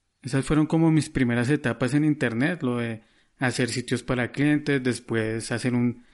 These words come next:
proyecto propio. Luego, desde el dos mil catorce, decidí enfocarme en la gestión de campañas de Google AdWords, ofrecerlo como servicio. Y es algo que me gusta mucho, me gusta hacerlo más que el seo porque, al contrario del seo,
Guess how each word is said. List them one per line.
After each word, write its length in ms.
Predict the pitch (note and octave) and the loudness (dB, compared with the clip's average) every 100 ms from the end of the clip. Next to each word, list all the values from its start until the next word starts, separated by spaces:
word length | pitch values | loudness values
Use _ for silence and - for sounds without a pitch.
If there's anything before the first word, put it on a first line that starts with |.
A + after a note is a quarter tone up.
| _ _ | _ _
proyecto 500 | - B2+ B2+ B2 B2 | -4 0 0 0 -4
propio. 600 | B2 C#3+ D3 D3+ D3 C#3+ _ - - - - - _ - | 0 0 2 0 0 -2 _ -20 -20 -20 -20 -20 _ -4
Luego, 300 | C#3+ D3+ D#3 | 0 2 4
desde 260 | F3 F3 F3+ | 2 2 2
el 120 | D#3+ | 2
dos 120 | C#3 | 2
mil 200 | B2+ B2+ | 2 2
catorce, 580 | C#3+ D3 D#3+ D#3 G#3 A3 | 0 0 0 0 -2 -4
decidí 360 | E3+ C#3+ - C3 | -2 -2 2 2
enfocarme 480 | B2 C3 D#3 D3 D3+ | 2 -2 0 2 2
en 40 | |
la 60 | D3+ | 2
gestión 300 | D3 - A#2+ | 0 0 0
de 80 | B2+ | 2
campañas 680 | C#3+ C#3+ A#2 A#2+ B2 A#2+ - G#3 | 0 0 0 2 0 -4 -12 -4
de 120 | C#3+ | 0
Google 340 | B2 A#2 B2 | 0 2 2
AdWords, 400 | C#3 C#3 F#3+ G3 _ _ _ | 2 0 -4 -8 _ _ _
ofrecerlo 540 | - B2+ B2+ A#2 A#2+ B2 | -6 -2 0 0 0 2
como 200 | C#3+ D3+ | 2 2
servicio. 520 | D3 A#2+ B2+ B2+ F3+ _ _ _ - | 2 0 0 0 -6 _ _ _ -2
Y 120 | D3 | 0
es 100 | C#3 | 2
algo 240 | D#3 D3+ | 2 2
que 100 | D#3 | 2
me 140 | F3 D#3 | 2 2
gusta 300 | B2 - C3 | 0 -2 2
mucho, 260 | C3 B2 | 2 2
me 60 | B2 | -2
gusta 260 | A#2+ - C3 | -2 -2 -2
hacerlo 380 | C3 D3 C#3+ | 0 0 0
más 240 | C#3+ C#3+ - | 2 0 0
que 120 | D3+ | -4
el 80 | C#3 | -2
seo 280 | - D3 C#3 | 0 0 0
porque, 580 | C#3+ - C3+ A2+ A#2+ - | -2 0 -2 -2 -8 -12
al 140 | D#3+ - | -12 -4
contrario 560 | A#2+ A2+ A#2+ A#2 C3 | -4 0 0 2 2
del 100 | D3 | 0
seo, 380 | C#3+ B2 A#2 | 0 0 -2